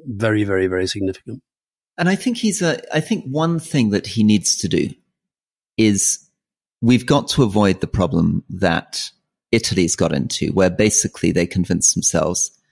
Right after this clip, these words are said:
Speaker 2: that none of the political parties had an answer to the economy. The answer, the reason why Giorgia Meloni came through
Speaker 1: Mm.
Speaker 2: is the consensus is that nobody has any idea what to do. And of course, it's true to some extent that the problems of the global economy,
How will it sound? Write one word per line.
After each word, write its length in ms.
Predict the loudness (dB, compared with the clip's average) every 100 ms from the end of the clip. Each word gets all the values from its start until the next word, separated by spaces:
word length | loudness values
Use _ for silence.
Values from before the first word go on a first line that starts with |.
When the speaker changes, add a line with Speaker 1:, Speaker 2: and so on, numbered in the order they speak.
| _ _ _
Speaker 2:
that 180 | -2 4
none 320 | 6 6 4
of 140 | 2
the 80 | -2
political 360 | -2 -2 -2 -6
parties 460 | -4 -4 -4 -6
had 140 | -2 0
an 80 | 0
answer 280 | -2 -4
to 80 | -6
the 80 | -4
economy. 360 | -4 -2 -2 -2
The 140 | 0
answer, 440 | 2 0 0 -2 -4
the 80 | 0
reason 200 | 0 2
why 100 | 0
Giorgia 280 | 2 0 0
Meloni 320 | 0 0 -2 -6
came 180 | -8
through 460 | -6 -2 0 0 -4 -12 _ _ -4
Speaker 1:
Mm. 320 | 0 0 -2 -6
Speaker 2:
is 160 | -4
the 80 | -4
consensus 760 | -4 -4 0 -2 -4 -4 -2 -2
is 180 | -4 -6
that 180 | -4
nobody 420 | -2 0 2 0 -4
has 220 | -4 -6
any 180 | -6 -6
idea 240 | -6 -6
what 140 | -8 -10
to 140 | -10
do. 140 | -8 -6
And 100 | -4
of 80 | -2
course, 220 | -2 -2
it's 160 | -4 -4
true 520 | 0 4 4 2 -2 _ -10
to 100 | -4
some 220 | -2 0
extent 540 | -2 -6 -8 -10 -14 _ _ _ _ _ _
that 160 | -2 -2
the 80 |
problems 360 | -2 0 0 0
of 120 | 0
the 20 |
global 220 | 2 2 0
economy, 360 | 0 0 0